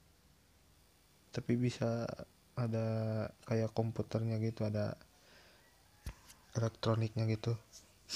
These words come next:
Wah,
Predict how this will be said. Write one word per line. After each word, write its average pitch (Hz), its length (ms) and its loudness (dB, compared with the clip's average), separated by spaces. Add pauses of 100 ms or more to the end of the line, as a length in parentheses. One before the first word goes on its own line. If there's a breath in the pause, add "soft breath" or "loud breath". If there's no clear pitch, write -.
(4000 loud breath)
Wah, 127 160 -2